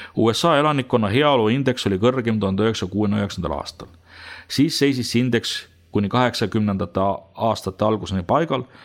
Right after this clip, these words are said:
ja siis hakkas langema. Kuigi sisemajanduse kogutoodang kasvas selle aja jooksul kolmkümmend viis protsenti.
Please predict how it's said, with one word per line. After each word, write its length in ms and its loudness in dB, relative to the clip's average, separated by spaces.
ja 60 -2
siis 180 0
hakkas 160 -10
langema. 460 -4
Kuigi 260 2
sisemajanduse 640 0
kogutoodang 640 2
kasvas 340 -2
selle 160 2
aja 240 2
jooksul 300 0
kolmkümmend 340 0
viis 180 -2
protsenti. 640 -10